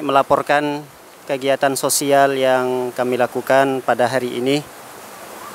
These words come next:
yaitu di daerah Kampung Adat Uruk yang bertepatan pada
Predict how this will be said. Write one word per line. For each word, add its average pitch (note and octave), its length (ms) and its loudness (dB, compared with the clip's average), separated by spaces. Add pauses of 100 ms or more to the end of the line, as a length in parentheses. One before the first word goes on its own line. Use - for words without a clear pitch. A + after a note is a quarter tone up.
(680)
yaitu E3+ 880 2 (480)
di C#3 320 0
daerah C3+ 880 4
Kampung C#3 560 -2
Adat C3+ 440 0 (220)
Uruk C#3+ 240 2 (1600)
yang D3+ 240 0
bertepatan D3+ 800 0
pada C#3 800 4